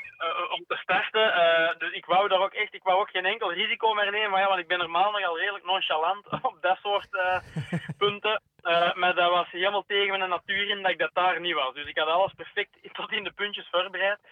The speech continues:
Speaker 1: En ik ben daar, eh, allee, ik wilde daar ook geen risico nemen en ik ben daar gewoon, ehm, om de start als eerste gestart. En ik ben ook heel een tijd, eh, vooraan blijven rijden om geen risico te nemen. En ik begon dan wel te merken van ja, ehm, er wordt hard gereden. Vooral op die beklimmingen, eh, wordt er toch, eh,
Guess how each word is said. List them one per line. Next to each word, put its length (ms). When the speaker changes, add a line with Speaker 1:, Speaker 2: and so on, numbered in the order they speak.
Speaker 1:
En 160
ik 120
ben 300
daar, 220
eh, 300
allee, 140
ik 80
wilde 220
daar 120
ook 120
geen 140
risico 400
nemen 260
en 60
ik 80
ben 160
daar 160
gewoon, 320
ehm, 380
om 140
de 140
start 320
als 180
eerste 360
gestart. 460
En 140
ik 100
ben 120
ook 140
heel 300
een 120
tijd, 280
eh, 300
vooraan 380
blijven 320
rijden 240
om 60
geen 160
risico 420
te 100
nemen. 260
En 80
ik 100
begon 200
dan 140
wel 160
te 100
merken 320
van 120
ja, 300
ehm, 520
er 140
wordt 220
hard 220
gereden. 400
Vooral 200
op 100
die 100
beklimmingen, 640
eh, 260
wordt 180
er 100
toch, 300
eh, 380